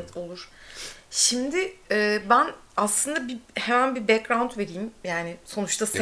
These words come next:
Speaker 1: seksen bir
Speaker 2: ya zaten.
Speaker 1: tane takipçimiz var Spotify'da.
Speaker 2: <laughs> Tamam.
Speaker 1: Bu notifica-,
Speaker 2: Re-,
Speaker 1: notification
Speaker 2: reklam.
Speaker 1: onlara gidecek.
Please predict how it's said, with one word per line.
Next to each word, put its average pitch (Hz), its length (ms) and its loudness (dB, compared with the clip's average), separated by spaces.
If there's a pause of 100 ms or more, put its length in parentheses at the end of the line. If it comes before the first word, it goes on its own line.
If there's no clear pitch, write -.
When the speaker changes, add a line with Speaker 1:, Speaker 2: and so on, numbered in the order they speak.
Speaker 1:
seksen 214 380 6
bir - 100 4
Speaker 2:
ya - 60 6
zaten. 233 280 4
Speaker 1:
tane 240 160 -2 (320)
takipçimiz 214 640 -2
var 180 160 4
Spotify'da. 160 760 -2
Speaker 2:
<laughs> 302 100 4
Tamam. 220 160 2
Speaker 1:
Bu 220 100 2
notifica-, 214 480 2 (120)
Speaker 2:
Re-, 208 120 -2
Speaker 1:
notification 214 440 4
Speaker 2:
reklam. 214 260 4
Speaker 1:
onlara 208 240 0
gidecek. 226 440 0